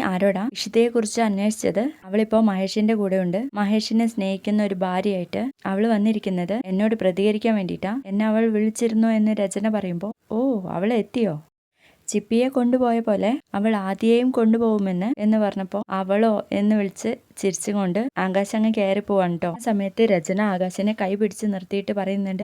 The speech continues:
"അവൾ ഒരു കാര്യം കൂടെ പറഞ്ഞു, ആരാണ് ആദിയെ കൊല്ലാൻ നോക്കിയതെന്ന്" എന്ന് പറഞ്ഞപ്പോഴും ഇങ്ങനെ ചിരിക്കാട്ടോ ആകാശ്. "നീ എന്താടാ നിസ്സാരമായിട്ട് കരു-, കാണുന്നത്? ഇങ്ങോട്ട് വാടാ" എന്നും പറഞ്ഞിട്ട് ആകാശിനെ ആ കാറിന്റെ അടുത്തേക്ക് കൊണ്ടുപോവാണ്. "നിന്റെ ഫോണിലേക്ക് ഞാനൊരു വീഡിയോ സെൻഡ് ചെയ്തിട്ടുണ്ട്,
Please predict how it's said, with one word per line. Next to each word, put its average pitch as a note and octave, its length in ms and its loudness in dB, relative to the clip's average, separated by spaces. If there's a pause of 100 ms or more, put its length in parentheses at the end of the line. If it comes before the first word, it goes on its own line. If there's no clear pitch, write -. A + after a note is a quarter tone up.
"അവൾ G#3 200 2
ഒരു A3+ 160 4
കാര്യം A3 280 2
കൂടെ A#3 160 2
പറഞ്ഞു, G3+ 340 0 (140)
ആരാണ് A3 640 -2
ആദിയെ A#3 360 4
കൊല്ലാൻ A3 400 4
നോക്കിയതെന്ന്" F3 580 0 (100)
എന്ന് A#3+ 160 0
പറഞ്ഞപ്പോഴും A3 400 2
ഇങ്ങനെ A3 220 4
ചിരിക്കാട്ടോ G3 480 0
ആകാശ്. E3+ 460 -4
"നീ G#3 160 0
എന്താടാ B3+ 340 4 (140)
നിസ്സാരമായിട്ട് B3 640 2
കരു-, A#3+ 300 0 (340)
കാണുന്നത്? A3 520 4 (160)
ഇങ്ങോട്ട് A#3+ 280 2
വാടാ" A3+ 380 4 (100)
എന്നും A#3 240 2
പറഞ്ഞിട്ട് G#3+ 540 0 (180)
ആകാശിനെ F#3+ 500 0
ആ A3 60 2
കാറിന്റെ A3 420 2
അടുത്തേക്ക് G#3+ 380 -2
കൊണ്ടുപോവാണ്. G3+ 800 0
"നിന്റെ F#3+ 180 0
ഫോണിലേക്ക് A3+ 800 0
ഞാനൊരു B3+ 320 2
വീഡിയോ A#3 420 2
സെൻഡ് G#3+ 260 0
ചെയ്തിട്ടുണ്ട്, G3 600 -2